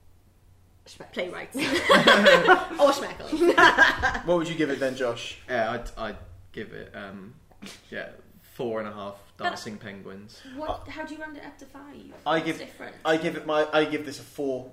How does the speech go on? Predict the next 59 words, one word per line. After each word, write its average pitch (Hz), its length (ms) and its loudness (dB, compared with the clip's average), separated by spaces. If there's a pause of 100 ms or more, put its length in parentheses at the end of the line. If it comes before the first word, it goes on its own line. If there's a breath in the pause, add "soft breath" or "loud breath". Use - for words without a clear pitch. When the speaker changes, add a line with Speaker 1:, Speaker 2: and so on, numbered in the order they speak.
Speaker 3:
four 127 180 -10
chimcheroos. 123 640 -14
Speaker 4:
Because 170 480 -8
Speaker 2:
Chimcheroos. 240 680 -10 (580)
Speaker 4:
a 165 40 -6
f-, - 260 -12 (180)
a 160 80 -8
five 160 560 -2
is, 143 160 -8
like, 131 300 -6 (500)
Speaker 3:
A 139 40 -8
masterpiece. 135 520 -6
It's, - 140 -12
it's - 80 -14
Speaker 4:
perfect 139 540 -6
film. 113 600 -10 (240 loud breath)
Speaker 3:
I 269 100 0
mean, 254 160 -2
I 226 120 0
give 220 160 -4
fives 123 260 -2
out 113 120 -6
for 131 100 -8
a 113 40 -6
lot 107 160 -6
of - 80 -12
things, 110 320 -12
and, 127 160 -6
and 139 140 -6 (340)
it's, - 220 -14
it's, - 440 -8 (340 loud breath)
it's 220 140 2
Speaker 4:
It's 277 100 -2
Speaker 3:
all 208 100 6
Speaker 4:
hard - 120 8
to 277 60 6
Speaker 3:
subjective. 185 280 2
Speaker 4:
get, 185 60 0
it's 185 100 -4
har-, 214 240 -2
it's 185 160 -6
harder 214 300 0
to 208 160 -10
get 175 240 -4
a 151 40 -6
five 135 440 -4
than 127 100 -10
it 120 100 -12
is 127 240 -14
to 123 60 -16
get - 280 -8
from, 120 140 -12
like, 117 160 -10
a 110 40 -14
four 113 320 -12
to 113 140 -12
a 107 40 -14
four 104 300 -14
and 101 120 -18